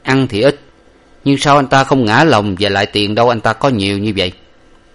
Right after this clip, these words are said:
"Ủa, bạn không biết anh ta con nhà giàu có dư triệu sao mà?" "Tôi biết lắm,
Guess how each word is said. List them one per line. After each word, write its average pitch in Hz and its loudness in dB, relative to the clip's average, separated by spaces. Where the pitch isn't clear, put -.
"Ủa, 147 4
bạn 135 2
không 170 0
biết 202 6
anh 175 2
ta 170 4
con 170 2
nhà 156 0
giàu 147 2
có 175 2
dư 170 2
triệu 147 6
sao 160 -2
mà?" 135 -4
"Tôi 101 0
biết 123 -4
lắm, 139 2